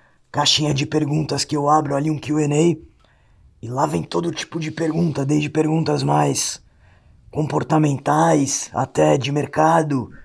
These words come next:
até de carreira. Então, eu tento dar um guide, mas sem, primeiro, não vender, não vendo nada pra ninguém, não prometo nada pra ninguém e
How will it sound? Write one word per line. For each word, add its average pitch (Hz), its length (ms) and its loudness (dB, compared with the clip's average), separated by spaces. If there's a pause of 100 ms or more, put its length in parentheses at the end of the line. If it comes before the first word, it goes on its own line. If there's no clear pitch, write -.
até - 280 -4
de 139 100 -2
carreira. 147 800 4 (720)
Então, 147 380 -6 (920)
eu 156 160 4
tento 156 420 0
dar 151 180 4
um 160 100 2
guide, 151 600 4 (400)
mas 139 260 -6
sem, 156 480 0 (880)
primeiro, 170 380 4
não 165 180 2
vender, 185 420 6
não 190 160 8
vendo 202 340 4
nada 180 360 4
pra 160 180 -2
ninguém, 160 480 -2 (560)
não 143 120 -8
prometo 185 500 4
nada 165 280 6
pra 160 180 2
ninguém 156 480 6 (800)
e 156 600 4